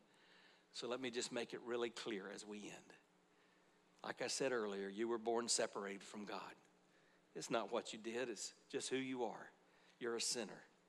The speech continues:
If that's not dealt with, you'll be separated from God forever. But God doesn't want that. That's why he demonstrated his love,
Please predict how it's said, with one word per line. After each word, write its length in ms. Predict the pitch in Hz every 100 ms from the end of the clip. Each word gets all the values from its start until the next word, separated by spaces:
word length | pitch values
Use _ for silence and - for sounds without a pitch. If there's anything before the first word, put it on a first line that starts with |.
| _ - - - - - - -
If 80 |
that's 240 | 110 139 -
not 260 | 151 156
dealt 180 | 139 131
with, 240 | 117 104 -
you'll 100 | 117
be 140 | 117
separated 560 | - 123 117 123 120 113
from 180 | 127
God 260 | 113 117 117
forever. 480 | - 127 107 - - - - - - - -
But 120 | 117
God 280 | 120 117 117
doesn't 280 | 113 127
want 220 | 120 110 -
that. 220 | 95 110 - - - - - - - - - -
That's 160 | 110
why 160 | 135 123
he 60 |
demonstrated 580 | 120 127 127 - 131 127
his 160 | 139 123
love, 460 | 131 101 95 -